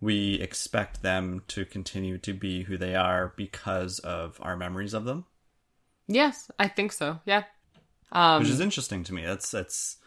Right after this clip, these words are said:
Speaker 1: almost completely going against human nature of constantly evolving, constantly changing, updating our beliefs and our ideals based on our surroundings and the information that we're given.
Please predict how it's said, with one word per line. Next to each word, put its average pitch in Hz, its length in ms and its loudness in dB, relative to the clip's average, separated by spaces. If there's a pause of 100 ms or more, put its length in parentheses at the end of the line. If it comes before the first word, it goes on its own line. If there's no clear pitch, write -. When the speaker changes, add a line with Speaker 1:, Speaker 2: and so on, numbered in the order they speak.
(340)
Speaker 1:
almost 113 400 2
completely 104 440 0
going 101 280 0
against 98 400 -2
human 85 280 -6
nature 92 400 -8 (840)
of 95 400 2 (180)
constantly 101 540 0
evolving, 92 400 0
constantly 95 460 -6
changing, 95 680 -4 (460)
updating 95 540 -2
our 90 300 0
beliefs 95 560 -4
and 92 120 -4
our 90 360 -4 (360)
ideals 95 560 -2
based 90 320 -6
on 87 80 -4
our 85 80 -6
surroundings 92 680 -8 (200)
and 107 140 2
the 104 40 0
information 98 460 -6
that 85 100 -8
we're 98 80 -8
given. 98 320 -6